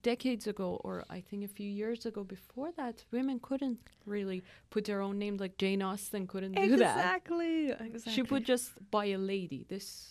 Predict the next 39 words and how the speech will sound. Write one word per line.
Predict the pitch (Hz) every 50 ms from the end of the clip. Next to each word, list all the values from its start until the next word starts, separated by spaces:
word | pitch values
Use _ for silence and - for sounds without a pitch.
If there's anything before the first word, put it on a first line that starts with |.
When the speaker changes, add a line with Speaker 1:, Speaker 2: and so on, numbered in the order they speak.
| - - -
Speaker 1:
story, | - - 214 196 202 214 240 262 285 294 -
like, | 247 214 214 208
Speaker 2:
Mm. | 202 202 196
Speaker 1:
Pride | 202 190 185
and | 190 190 -
Prejudice, | - 190 180 180 220 233 - - -
I | - 190 180 - -
think | 214 220 233 - - -
she | - -
said, | 190 - 185 175
like, | - 175 170 -
"By | - 175 175 170
a | 170
lady." | 170 165 165 160 160 - - - - - - - _
Speaker 2:
Wow. | - 208 208 202 208 208 214 214 208 202 190 190 185 196 - _ _
Speaker 1:
And | - 190 190 190 185
then | 208 226 233 233 254 262 - - - - - _
when | - 208 208
she | 202 -
had | 214 202 202 196 202 202
Sense | - - - 214 208 202 208
and | 208 202
Sensibility, | 202 - 214 202 190 - 202 185 185 185 196 208 214 247 269 277 262
she | - - 226
wrote, | 196 190 196 202 208 - - _ _ _ _ _ _ _ _
"By | - 190 180
the | 180 190 - -
author | 185 190 196 - 220 202 -
of | - 185 180 - -
Pride | - 190 175 175
and | 185 180 180
Prejudice." | - 175 160 151 - - - - - - - - - - _ - -
Speaker 2:
Wow, | - 226 233 - - -
Speaker 1:
Like, | 214 214 220 220 220
Speaker 2:
what | - -
Speaker 1:
she | - 269 269 277 262
Speaker 2:
the | 220 214 214
Speaker 1:
wouldn't | 262 294 269 302 311 311 285
Speaker 2:
fuck? | - -